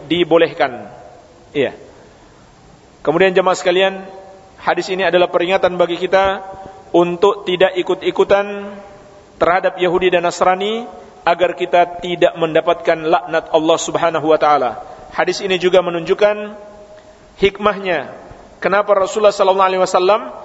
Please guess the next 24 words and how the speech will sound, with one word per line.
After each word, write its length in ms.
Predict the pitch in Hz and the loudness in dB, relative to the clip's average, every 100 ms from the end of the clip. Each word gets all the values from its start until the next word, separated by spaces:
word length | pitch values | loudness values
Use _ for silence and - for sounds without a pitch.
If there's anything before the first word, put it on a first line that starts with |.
| - - | -20 -10
dikuburkan 880 | 143 202 214 202 269 - 262 262 214 | -6 -4 -2 -2 -2 0 0 -2 -4
di 160 | 202 | 0
rumahnya, 560 | 220 226 233 220 185 110 - - - - - | 2 2 0 0 -4 -4 -8 -14 -14 -20 -2
dan 160 | 196 | 0
sampai 400 | 226 247 294 311 | 2 0 0 2
hari 180 | 269 277 269 | 0 0 -4
ini 80 | 262 | -4
pun 240 | 311 311 - 247 | -2 -2 -2 -6
itu 160 | 247 | -4
masih 320 | 277 254 247 | 0 0 2
rumah 240 | 240 254 220 | 2 2 0
beliau. 480 | 214 247 220 123 - - - - - - - - _ _ - | 0 2 2 2 -4 -14 -20 -20 -20 -20 -20 -20 _ _ -2
Itu 240 | 175 180 | 0 2
masih 320 | 208 190 202 196 | 0 0 2 2
rumah 240 | 208 185 | 2 0
beliau. 320 | 185 214 196 143 - - | -2 2 2 0 -4 -8
Nggak 140 | 156 180 | -2 -2
bisa 160 | 196 202 | 0 -2
kita 240 | 180 180 | 0 0
katakan 480 | 180 180 180 202 190 | 0 0 0 -2 -4
itu 240 | 185 196 | -4 0
bagian 400 | 170 165 190 175 | 0 2 0 2
dari 240 | 165 185 208 - - - | 0 -2 -8 -14 -20 -8
masjid 480 | 165 180 - 175 | -4 -4 -4 -4